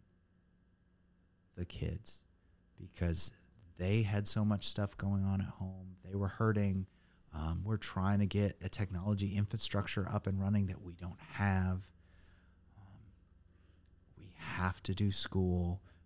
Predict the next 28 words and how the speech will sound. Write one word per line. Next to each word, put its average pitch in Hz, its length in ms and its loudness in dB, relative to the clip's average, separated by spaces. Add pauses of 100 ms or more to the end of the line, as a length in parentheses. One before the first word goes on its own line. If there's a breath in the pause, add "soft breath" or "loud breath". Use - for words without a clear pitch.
We 92 140 -2
know 90 280 4
we're 95 180 4
doing 98 320 4
school 92 380 0
not 87 280 0
the 87 80 -6
way 90 280 0
that 87 160 -2
we 90 120 -8
know 92 320 -2
kids 98 280 0
best 92 360 -2
learn. 92 580 0 (1400 soft breath)
It - 200 -6
was 95 200 -8 (100)
awful. - 600 -8 (260)
And 107 160 6
I 104 200 6
think 117 540 0 (2000)
the 95 60 0
hardest 127 640 2
year 104 260 4
was 98 240 0
not 101 640 2
the - 80 -12
covid 113 680 0
year, 92 460 -2